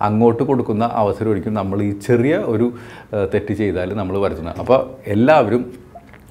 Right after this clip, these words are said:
ടു പോയിന്റ് ഫൈവ് ലാഖിന് മുകളിൽ ഇന്ത്യയിൽ നിന്ന് വരുമാനം, ആ, നിങ്ങൾക്ക് ഉണ്ടെന്നുണ്ടെങ്കിൽ ടാക്സ് അടയ്ക്കാനായിട്ട് നിർബന്ധിതരാണ്. അത് especially എൻ ആർ ഐസ് ആണെങ്കിലും ഇതൊരു,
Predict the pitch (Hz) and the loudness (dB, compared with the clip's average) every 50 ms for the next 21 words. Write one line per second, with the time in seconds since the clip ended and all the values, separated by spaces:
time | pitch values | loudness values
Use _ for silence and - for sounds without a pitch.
0 | - - - 151 156 151 156 165 160 165 151 - 131 117 117 113 110 - - 117 | -6 2 4 4 4 6 6 4 4 4 4 2 2 4 4 4 2 2 2 0
1 | 120 120 110 101 90 87 90 - - - 131 123 110 117 123 123 127 139 139 139 | 2 2 2 0 0 -2 -2 -4 -4 -4 -2 0 2 2 2 4 4 4 4 2
2 | 151 151 123 104 98 104 98 98 98 95 101 110 107 - - - - - 107 101 | 2 2 2 2 0 0 -2 -2 -2 -2 -4 -6 -8 -12 -18 -18 -10 -6 -6 -4
3 | 95 90 90 - - 101 104 98 95 92 90 90 - 110 - - 113 101 101 90 | -4 -4 -6 -8 -6 -6 -4 -4 -2 -4 -4 -4 -6 -6 -6 -6 -4 -2 -2 0
4 | 107 107 107 101 87 90 82 80 82 87 85 - - - - - - - - - | 0 0 0 0 -2 -4 -4 -6 -6 -6 -8 -10 -18 -18 -20 -20 -20 -20 -18 -8
5 | - 104 98 98 104 - - 110 98 92 - 95 90 90 90 104 107 104 92 82 | -2 2 2 2 2 2 -2 -2 -2 -2 -4 -4 -4 -4 -4 -2 -2 -2 -2 -2
6 | 92 87 90 80 - 90 87 80 76 76 - - - - - - - - - - | -4 -6 -8 -8 -6 -6 -6 -6 -6 -10 -14 -18 -20 -20 -20 -20 -20 -14 -6 -2
7 | 95 104 107 123 165 202 - - - - 104 - - - - 127 - - 135 151 | -2 0 2 2 2 0 0 -4 -8 -8 -10 -10 -2 0 0 0 2 2 0 0
8 | 160 151 156 - - - - - - 110 107 104 107 101 101 107 110 107 127 120 | 0 0 -2 -8 -12 -14 -14 -12 -8 -4 -2 -2 0 0 0 0 0 -2 -2 -4
9 | 104 95 92 92 101 120 - - - - - - - - 127 143 147 185 165 170 | -4 -4 -6 -6 -8 -10 -12 -14 -20 -20 -20 -18 -6 -2 0 4 6 6 6 6
10 | 185 180 | 4 2